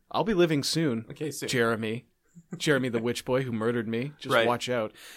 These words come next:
Speaker 1: You know, I see two good boys in here. We're raw, we're rad, and we're rude, but we're good boys.
Speaker 2: Well, yeah, we're, you know, we're full of tood.
Speaker 1: Yeah.
Speaker 2: But we're good boys.
Speaker 1: Like Bart Simpson.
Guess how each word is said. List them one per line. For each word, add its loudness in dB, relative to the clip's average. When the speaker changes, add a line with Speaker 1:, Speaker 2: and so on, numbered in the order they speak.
Speaker 1:
You 0
know, 6
I 6
see 0
two -4
good 0
boys 0
in -8
here. -2
We're 4
raw, 6
we're 0
rad, 0
and -4
we're -4
rude, 4
but -4
we're -4
good 0
boys. 2
Speaker 2:
Well, 6
yeah, 4
we're, 4
you 0
know, 4
we're 2
full 2
of 0
tood. 4
Speaker 1:
Yeah. 8
Speaker 2:
But 2
we're 0
good 2
boys. 2
Speaker 1:
Like 4
Bart 6
Simpson. -4